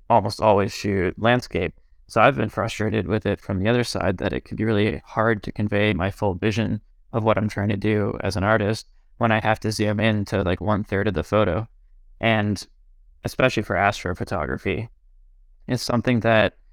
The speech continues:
it's meant to be viewed big. It's meant to be something that draws you into the frame because it's such an expansive and vast universe out there. So that's another reason why I was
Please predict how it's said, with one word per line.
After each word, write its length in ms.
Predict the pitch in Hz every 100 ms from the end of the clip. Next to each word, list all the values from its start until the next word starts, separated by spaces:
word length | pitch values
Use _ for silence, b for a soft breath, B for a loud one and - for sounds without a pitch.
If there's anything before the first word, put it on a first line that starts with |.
| _ _ -
it's 200 | - -
meant 280 | 110 117 -
to 80 | 113
be 140 | 110
viewed 300 | 101 101 87
big. 300 | 101 95 69 -
It's 160 | - -
meant 240 | 117 113
to 100 | -
be 560 | 101 101 101 101 107 110 _ _ _ _
something 360 | - 127 117 110
that 140 | 104
draws 420 | - 107 101 101
you 160 | 107 98
into 320 | 101 107 104
the 80 | 101
frame 420 | - 107 104 107
because 520 | 92 - 120 95 - - - -
it's 200 | 120 -
such 400 | 107 95 - -
an 100 | 113
expansive 640 | 107 - 98 98 101 95 95
and 200 | 101 95
vast 340 | 90 87 - 95
universe 460 | 98 107 87 -
out 180 | 80 85
there. 260 | 65 57 107
So 360 | - 95 - - _ _ _ _ -
that's 220 | 120 - -
another 300 | 123 117 110
reason 300 | 104 104 104
why 200 | 92 98
I 60 | 98
was 320 | 98 107